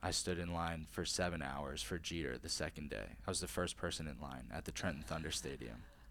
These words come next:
Speaker 2: It's so insane.
Speaker 1: Yeah.
Speaker 2: <laughs>
Speaker 1: He's the hardest one.
Speaker 2: Well, of course, but that's so, I mean, seven hours is really something.
Speaker 1: Yeah, he listened to me as well. I said, he reached for the pen, and I wanted to use the guy next to me's pen 'cause it was nicer, and I just said,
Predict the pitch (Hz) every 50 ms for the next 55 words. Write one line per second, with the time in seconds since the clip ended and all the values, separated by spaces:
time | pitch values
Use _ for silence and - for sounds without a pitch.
0 | - - - - - - - - - - - 285 247 180 - - - - 269 220
1 | 202 208 196 - - 247 - - 349 302 - 415 403 - - - - - - 427
2 | - - - - - - - - - - - - 294 - - 123 131 - - 117
3 | 120 117 117 110 - - 110 117 131 107 78 73 - - - 285 302 277 269 220
4 | - - - 330 294 247 202 214 214 - 240 254 247 247 240 226 - - - -
5 | - - 370 330 277 254 247 247 - 262 254 254 240 233 - 294 277 254 247 240
6 | 226 226 214 214 196 202 190 190 202 226 214 208 190 175 196 - - - 226 -
7 | - 226 - - - - - 117 110 110 107 98 95 - - - - - 107 110
8 | 107 101 104 101 - - 117 113 - - 113 113 113 113 107 - - - 95 95
9 | 101 110 117 - - - 104 92 - - 104 101 95 95 92 87 87 90 - -
10 | - - - - - - - - - 113 104 95 87 92 101 98 - - - 104
11 | 95 92 - - - 92 92 92 95 104 113 123 - - 95 95 92 95 95 95
12 | 92 82 - 92 87 80 - 90 87 85 82 82 82 82 80 80 - - 101 98
13 | 95 - - - 104 104 101 104 101 85 82 82 78 - 82 82 85 80 - -
14 | 110 107 98 90 82 80 78 - 82 - - 85 82 78